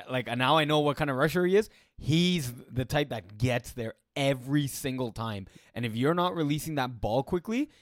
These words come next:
he will get there. He will chase you down if you're trying to roll out and buy time. He will chase you down and not miss your flag.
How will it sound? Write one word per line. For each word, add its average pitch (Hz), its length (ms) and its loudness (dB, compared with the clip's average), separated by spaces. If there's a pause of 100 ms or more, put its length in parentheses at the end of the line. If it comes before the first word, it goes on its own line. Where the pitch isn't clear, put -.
he 170 220 -4
will 180 200 4
get 147 240 2
there. 151 140 4
He 135 160 0
will 147 220 -2
chase 143 460 -2
you 147 80 -4
down 135 260 -2
if 127 100 -4
you're 117 100 -4
trying 131 240 -4
to 127 60 0
roll 127 360 4
out 139 240 2 (180)
and 120 180 -6
buy 120 200 0
time. 127 300 -6 (160)
He 139 140 0
will 151 160 4
chase - 400 -4
you 147 60 -8
down 131 360 -6 (220)
and 120 240 -2
not 123 400 4
miss 120 320 -4
your 107 140 -6
flag. 82 300 -12